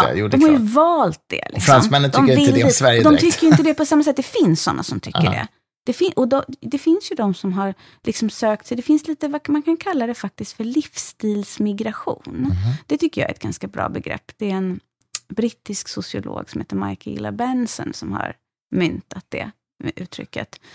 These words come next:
Speaker 1: Eh, och det är det här, liksom att man, man, man, man söker sig till en livsstil man tycker verkar tilltalande och behaglig. Och jag tror att Sverige har ju haft liksom det här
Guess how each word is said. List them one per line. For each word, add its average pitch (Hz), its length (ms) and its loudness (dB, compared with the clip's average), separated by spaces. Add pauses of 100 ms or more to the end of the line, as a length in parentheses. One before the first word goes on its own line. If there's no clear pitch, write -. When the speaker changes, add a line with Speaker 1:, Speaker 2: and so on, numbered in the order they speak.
(400)
Speaker 1:
Eh, 175 240 0 (120)
och 214 140 0
det 254 80 -2
är 269 60 2
det 302 60 0
här, 240 300 0 (1080)
liksom 226 220 -2
att 220 100 -6
man, 226 220 0
man, 254 140 0 (120)
man, 269 260 0
man 311 140 2
söker 240 300 -4
sig 240 120 -4
till 247 120 -6
en 240 60 0
livsstil 320 500 -4
man 202 180 0
tycker - 240 -10
verkar - 280 -6
tilltalande - 640 -6
och - 80 -8
behaglig. - 540 -8 (240)
Och - 220 -6
jag 233 100 0
tror 302 100 -2
att 302 160 -10 (180)
Sverige 330 760 0
har 262 180 -4
ju 247 80 -2
haft 196 320 -6
liksom - 320 -6
det 202 80 -4
här 180 320 -4